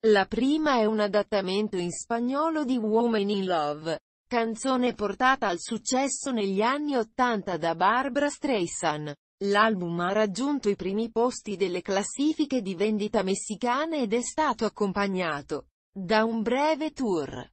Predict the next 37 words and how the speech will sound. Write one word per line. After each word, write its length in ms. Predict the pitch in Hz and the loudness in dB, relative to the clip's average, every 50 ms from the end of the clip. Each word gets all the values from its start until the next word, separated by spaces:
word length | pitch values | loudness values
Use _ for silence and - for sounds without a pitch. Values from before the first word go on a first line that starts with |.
| _ _ _ | _ _ _
Considerato 880 | - 208 196 185 170 - - 196 165 190 190 190 202 208 220 226 - 208 | -4 -2 -2 -2 -4 -6 -8 -4 -2 -2 0 0 2 0 0 0 0 -2
il 100 | 190 180 | -2 -2
successo 640 | - - 185 160 - - 196 196 196 - - 202 | -4 -8 -8 -6 -2 0 0 0 0 0 0 -2
avuto 460 | 190 190 175 214 262 311 302 339 330 262 | -2 0 0 -2 -2 -2 0 0 0 2
dal 260 | 226 233 233 233 214 | 2 2 2 2 0
disco, 640 | 185 214 196 165 - - - - 151 127 - - _ _ _ _ | -4 -4 -6 -6 -8 -8 -8 -8 -10 -10 -10 -12 _ _ _ _
è 180 | _ 233 247 262 | _ -4 -2 -2
stato 420 | - - 339 330 302 - 190 170 | -2 -2 -2 -2 0 -2 -4 -6
successivamente 1080 | - - 220 208 - 247 247 233 - - 262 226 262 269 254 226 214 226 220 - 226 208 | -6 -8 -8 -6 -4 -4 -4 -4 -4 -4 -4 -2 -2 0 0 0 0 -2 0 0 0 0
pubblicato 760 | - - 214 202 185 208 214 - - 233 240 262 277 - 294 | 0 -4 -6 -4 -2 -2 -2 0 0 2 2 2 2 0 -2
il 160 | 269 233 196 | -4 -4 -4
D 180 | 170 214 233 - | -4 -4 -4 -4
V 240 | 170 196 233 226 180 | -4 -4 -4 -6 -4
D 300 | 160 180 165 151 135 - _ | -4 -4 -4 -4 -4 -8 _
che 180 | - 175 175 180 | -6 -4 -2 -2
registra 640 | 180 190 185 175 240 262 269 - - - - 185 175 | -2 -2 -2 -2 -2 -2 -2 -4 -6 -6 -6 -4 -2
la 140 | 175 170 | 0 0
performance 880 | - - 202 196 202 - - 240 262 285 311 302 294 294 302 285 - 302 | 0 0 0 0 -2 -2 -2 0 0 0 0 0 0 0 0 -2 -2 -2
live. 640 | 294 262 214 175 170 170 165 147 143 156 165 160 - _ _ _ _ | 0 2 2 2 0 -2 -4 -4 -6 -6 -8 -8 -10 _ _ _ _
Tra 200 | - 202 196 185 | -4 -2 0 0
il 100 | 190 180 | 0 0
duemilasei 840 | 170 196 202 196 202 190 185 185 190 202 - 226 233 247 254 262 247 | 0 0 0 0 0 -2 -2 -2 -4 -4 -2 -2 0 0 2 2 0
ed 120 | 240 202 | 0 0
il 140 | 208 208 202 | -2 -4 -6
duemilasette 1040 | 185 180 202 214 202 202 196 185 180 180 180 - 170 151 143 - _ _ - 170 170 | -4 0 2 2 2 2 0 -2 -4 -4 -4 -4 -4 -6 -6 -6 _ _ -8 -6 -4
gli 120 | 160 170 | 0 4
album 420 | 180 190 208 202 175 175 180 196 208 | 4 6 6 4 2 -2 -4 -4 -4
Filipa 600 | - - 220 208 202 233 277 277 - 320 302 262 | -6 -6 -6 -4 -2 -2 -2 0 0 0 0 2
Giordano 760 | 202 175 190 196 196 185 180 208 220 247 285 311 320 302 277 | 0 0 0 0 -2 0 0 2 2 2 2 0 0 0 0
e 80 | 247 220 | 0 0
Il 180 | 208 190 190 | 0 0 0
Rosso 400 | 196 202 233 262 277 - - 277 | 0 2 0 0 0 -2 0 0
Amore 480 | 240 226 220 233 254 269 277 277 269 240 | 2 4 4 4 4 4 2 2 0 -2
sono 300 | - - 262 262 285 277 | -2 -4 -4 -4 -4 -4
stati 440 | - - 294 262 214 185 - 226 202 | -4 0 0 2 2 0 0 -2 -2
anch'essi 640 | 190 196 196 - 269 269 262 247 - - 269 277 | -2 -2 -2 -2 0 0 0 0 -2 -2 -4 -4
ristampati 1000 | 262 269 254 - - 269 269 269 254 294 277 254 233 190 - - - - 135 - | -4 -4 -6 -6 -4 -4 -4 -2 -2 0 0 0 0 -2 -6 -8 -10 -10 -10 -10